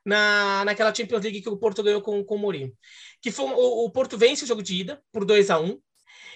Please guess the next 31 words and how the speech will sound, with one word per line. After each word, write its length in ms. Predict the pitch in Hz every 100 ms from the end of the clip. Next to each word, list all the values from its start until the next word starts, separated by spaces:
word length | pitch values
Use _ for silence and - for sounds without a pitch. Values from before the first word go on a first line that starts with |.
| -
e 580 | 233 240 240 240 240 233
acaba 300 | 214 226 247
conseguindo 300 | 247 247 254
empatar 280 | 269 254 254
o 40 | 247
jogo 140 | 254
de 80 | 240
volta 420 | 180 151 131 127 _ _ - -
em, 720 | 208 202 214 220 214 202 190 208
em, 380 | 202 196 190
no 120 | 185 202
Old 180 | 208
Trafford. 480 | 196 156 135 143 131 _ _ - -
O 100 | 247
jogo 160 | 392
de 80 | 381
volta, 320 | 214 285 294
o 140 | 254 254
Manchester 420 | 269 - - 285
United, 360 | 240 226 247 233
ele 260 | 220 240
falou, 180 | 240 240
"Não, 140 | 254 220
vamos 220 | 247 262
ficar 200 | 311 320
atrás, 520 | 311 240 156 131 -
vamos 220 | 196 240 247
ficar 120 | 277
atrás 240 | - 220
tentando 220 | 269 247
segurar. 440 | 240 285 254 151